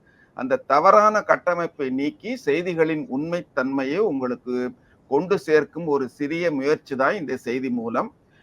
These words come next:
இதுல நான் ராமானுஜம் மற்றும் என் நண்பர் ரவிசங்கர். முதல்ல என்னோட நண்பர் வந்து ஒருவரி செய்திகளை துவக்குவார். சார், நீங்க சொல்லுங்க.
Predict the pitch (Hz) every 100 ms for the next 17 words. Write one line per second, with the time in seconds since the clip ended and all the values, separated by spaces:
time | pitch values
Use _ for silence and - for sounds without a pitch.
0 | - 151 180 185 156 147 156 170 - -
1 | 127 147 151 143 123 151 240 - - 165
2 | 151 143 135 127 147 160 170 127 143 139
3 | 123 - 226 - _ _ - 147 180 208
4 | 208 156 147 135 135 143 175 143 131 202
5 | 165 147 170 156 - 127 120 123 113 131
6 | - - - - - - _ _ - 170
7 | 139 123 110 117 104 -